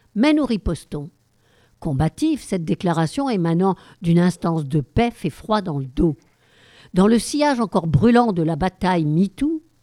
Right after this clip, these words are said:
menée depuis deux mille dix-sept, cinq années seulement auront suffi à traîner le mouvement dans la boue. Là où les, la démocratie recule, là où les droits humains reculent, ceux des femmes régressent en premier.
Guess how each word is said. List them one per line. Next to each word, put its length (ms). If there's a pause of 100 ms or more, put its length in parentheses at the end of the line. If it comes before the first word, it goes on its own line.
menée 400
depuis 340
deux 120
mille 200
dix-sept, 560 (380)
cinq 400
années 240
seulement 680 (280)
auront 280
suffi 440
à 80
traîner 380
le 100
mouvement 400
dans 120
la 120
boue. 280 (680)
Là 300
où 100
les, 160 (140)
la 160
démocratie 640
recule, 560 (300)
là 280
où 120
les 160
droits 340
humains 440
reculent, 640 (280)
ceux 400
des 160
femmes 420 (140)
régressent 580
en 80
premier. 500